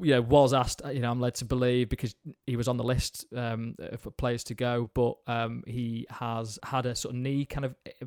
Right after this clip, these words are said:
problem. Um, I'm led to believe he's had a sort of procedure, um, over the summer on that to kind of try and clear it out, but it's not necessarily, uh, fully cleared. And so, yeah,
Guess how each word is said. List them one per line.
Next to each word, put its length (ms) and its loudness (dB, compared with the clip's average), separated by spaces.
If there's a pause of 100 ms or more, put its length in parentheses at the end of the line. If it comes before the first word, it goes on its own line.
problem. 600 -2
Um, 360 -6
I'm 100 -16 (320)
led 180 -2
to 60 -8
believe 200 -2
he's 100 -6
had 120 -4
a 80 -10
sort 160 -10
of 40 -16
procedure, 560 -6 (480)
um, 440 -2
over 180 -2
the 120 -4
summer 480 -2
on 320 -4
that 260 -6
to 80 -8
kind 200 -6
of 100 -8
try 180 -6
and 100 -8
clear 280 -6
it 60 -10
out, 360 -2
but 100 -6
it's 140 -14
not 180 -2
necessarily, 720 -4 (380)
uh, 220 -2 (100)
fully 240 -2
cleared. 520 -2
And 240 -6
so, 220 -2
yeah, 240 -4